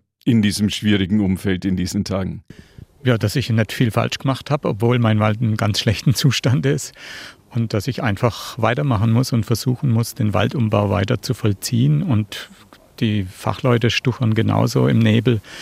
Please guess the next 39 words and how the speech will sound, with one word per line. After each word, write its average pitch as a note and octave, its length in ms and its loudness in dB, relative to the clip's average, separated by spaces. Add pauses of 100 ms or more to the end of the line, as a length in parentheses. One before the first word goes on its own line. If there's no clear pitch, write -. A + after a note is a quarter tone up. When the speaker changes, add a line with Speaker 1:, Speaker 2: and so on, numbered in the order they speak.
(320)
Speaker 2:
was A2 220 -2
nun A#2 140 4
eine A2 140 4
Baumart G#2+ 520 0
ist, - 260 -4
die G#2+ 40 -2
es G2 100 -4
vielleicht G2 320 -4
überleben G2+ 420 -2
kann. A#2+ 220 -2
Und A2 120 0
man G#2 120 2
muss G#2 120 0
es G2 120 -4
einfach A2 280 -2
ausprobieren. A2 640 -2
Man F#2+ 120 0
muss G2+ 180 -2
verschiedene A#2 480 2
Ba-, G#2+ 260 -2
Baumarten G#2 540 0
pflanzen A#2 480 0
und A2+ 240 0
hoffen, A2+ 260 -2
dass A2 160 -4
da A2 140 -4
welche A2 240 -2
dabei G2 320 -2
sind, G#2+ 200 -4
die A#2 60 0
es A2+ 80 -4
überleben G#2+ 520 -2
und A#2 120 -4
dass A2+ 140 -6
dann G#2 240 -4
spätere A2 440 -4
Generationen G#2+ 680 -2
sagen, G#2 280 0
„Jawohl, G2+ 400 0